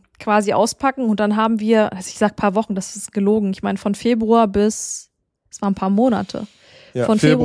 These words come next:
Speaker 1: Februar
Speaker 2: bis
Speaker 1: bis
Speaker 2: April, weil wir am zehnten April haben wir das letzte
Speaker 1: Februar,
Speaker 2: Spiel gehabt, weiß
Speaker 1: März,
Speaker 2: ich noch.
Speaker 1: April.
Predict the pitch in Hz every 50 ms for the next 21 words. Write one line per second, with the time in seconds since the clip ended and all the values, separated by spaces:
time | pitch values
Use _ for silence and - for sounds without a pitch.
0 | 160 - - - 127 - 123 139 - 165 160 143 117 101 - 110 110 120 120 117
1 | - - 151 147 147 - - - 131 - - 156 156 156 147 143 135 131 139 139
2 | 135 135 123 135 127 - 135 - 208 214 214 214 214 - 160 160 170 170 160 151
3 | 143 147 160 156 170 160 165 175 180 190 220 226